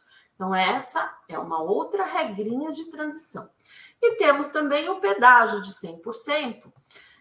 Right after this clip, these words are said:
que para os homens, sessenta anos de idade, trinta e cinco anos de contribuição, e para as mulheres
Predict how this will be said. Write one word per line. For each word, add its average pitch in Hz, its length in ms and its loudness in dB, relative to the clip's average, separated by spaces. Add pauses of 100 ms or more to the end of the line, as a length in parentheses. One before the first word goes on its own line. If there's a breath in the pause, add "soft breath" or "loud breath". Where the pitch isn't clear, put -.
(200 loud breath)
que 339 420 -6
para - 120 -8
os 320 140 -4
homens, 277 480 4 (180)
sessenta 262 680 -4
anos 196 400 -2
de 226 100 -12
idade, 262 560 4
trinta 311 300 -10
e 277 60 -8
cinco 262 380 -6
anos 208 240 -2
de 202 100 -12
contribuição, 269 920 -2
e 370 60 -10
para 370 220 0
as 302 140 0
mulheres 262 840 -4